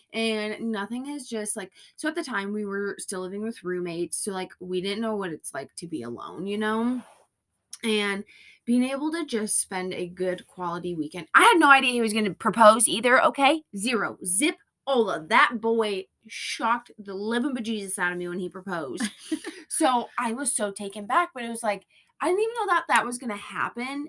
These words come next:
Speaker 1: And before that even happened, we had the most two wonderful days of my entire life together. Just spending it together, doing what we loved of, like,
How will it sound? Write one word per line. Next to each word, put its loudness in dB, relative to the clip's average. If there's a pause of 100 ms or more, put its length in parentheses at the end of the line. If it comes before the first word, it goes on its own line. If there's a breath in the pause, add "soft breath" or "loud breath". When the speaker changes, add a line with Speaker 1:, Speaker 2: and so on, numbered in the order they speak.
(120)
Speaker 1:
And -2
before -4
that -6
even -2
happened, -2
we -6
had -4
the -6
most -6
two -6
wonderful -6
days -6
of -18
my -10
entire -4
life -4
together. -8 (680 loud breath)
Just 4
spending 2
it -2
together, -2
doing -2 (120)
what -2
we -2
loved -2
of, -6
like, -4